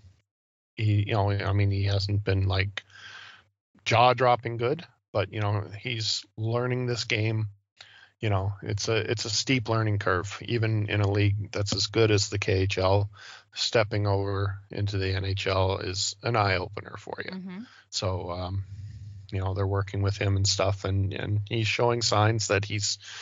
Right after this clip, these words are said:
Speaker 1: starting to catch on. I mean, he has the potential to be a real power forward kind of guy, which is a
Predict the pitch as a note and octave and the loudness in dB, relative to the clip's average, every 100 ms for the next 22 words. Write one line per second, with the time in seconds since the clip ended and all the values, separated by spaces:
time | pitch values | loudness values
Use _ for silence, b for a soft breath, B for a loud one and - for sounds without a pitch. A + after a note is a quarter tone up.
0 | B B - - G#2+ G#2 G#2 G2+ G#2 F#2+ | B B -4 2 2 4 2 4 4 2
1 | G#2 G#2 F#2+ G2+ G#2 G#2 G#2 G#2 B B | 2 0 0 -2 0 0 0 -4 B B
2 | B B C3+ C#3 - C#3+ C3 B2+ B2 A#2 | B B 0 2 2 0 0 2 2 2
3 | A#2+ G#2 G#2+ A2+ A2 G#2+ G#2+ G#2+ G#2 G#2 | 0 -2 0 0 2 2 2 2 4 4
4 | G#2 G#2 B B B _ _ - G2 G2 | 2 -2 B B B _ _ 2 2 2
5 | G2 G2+ G#2 G2+ G2+ - G2 G#2 G2+ A2+ | -2 -4 -4 -4 -6 -4 -4 -4 -4 -2
6 | A#2 B2+ - - A#2+ - A2 - - - | -2 -4 -12 -12 -10 -8 -6 -8 -8 -10